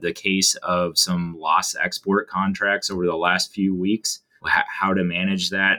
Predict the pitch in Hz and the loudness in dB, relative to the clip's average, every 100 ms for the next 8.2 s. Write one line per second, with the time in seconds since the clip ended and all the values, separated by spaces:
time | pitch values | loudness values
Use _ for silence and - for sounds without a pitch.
0 | 80 78 90 - - 92 95 101 101 _ | -2 0 0 0 -2 0 2 0 -4 _
1 | 92 92 107 127 131 117 104 110 110 110 | -4 0 2 0 0 0 0 2 2 0
2 | 107 - 113 104 92 101 107 98 95 - | -2 -2 2 2 0 0 2 2 -2 -6
3 | - 92 92 101 - - - - 98 - | -6 0 2 2 0 -2 -2 2 0 0
4 | 95 90 87 87 85 85 90 _ _ _ | 0 2 0 -2 -4 -8 -14 _ _ _
5 | _ 85 - - 104 - - 98 95 95 | _ -4 -2 2 0 0 -4 0 0 0
6 | - - - 98 95 95 87 - 82 90 | -2 -4 0 2 2 2 0 0 0 2
7 | 101 92 92 90 - 101 98 87 - 110 | 0 2 0 0 -2 0 0 -2 -2 0
8 | 104 - | 0 -2